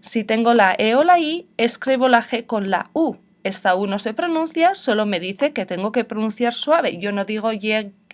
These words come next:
sino que digo llegué. Yo no digo conseguir, sino conseguir. ¿Por qué? Porque el verbo es llegar. Es una G suave. Esta U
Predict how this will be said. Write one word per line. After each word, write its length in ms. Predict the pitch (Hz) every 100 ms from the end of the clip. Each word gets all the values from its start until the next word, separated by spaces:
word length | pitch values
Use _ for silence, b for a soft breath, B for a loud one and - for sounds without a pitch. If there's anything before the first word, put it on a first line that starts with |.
| - - - 392 359 427
sino 340 | - 247 202
que 140 | 190 185
digo 400 | 180 180 254 311
llegué. 540 | 196 180 180 302 214 _ B B B B
Yo 140 | 202 220
no 120 | 220
digo 280 | 214 214 208
conseguir, 640 | 214 202 202 190 - 339 427 480
sino 360 | - 220 190
conseguir. 640 | 196 185 - 175 247 320 - B B B B B -
¿Por 220 | 240 240
qué? 280 | 349 233 - _ -
Porque 260 | 247 247
el 80 | 285
verbo 280 | 220 208 226
es 100 | 208
llegar. 420 | 190 185 339 - _ _ -
Es 220 | 202 196
una 180 | 202 196
G 300 | 196 180 190
suave. 500 | - - 190 - - b b b b
Esta 440 | 214 226 - 240 -
U 280 | 320 427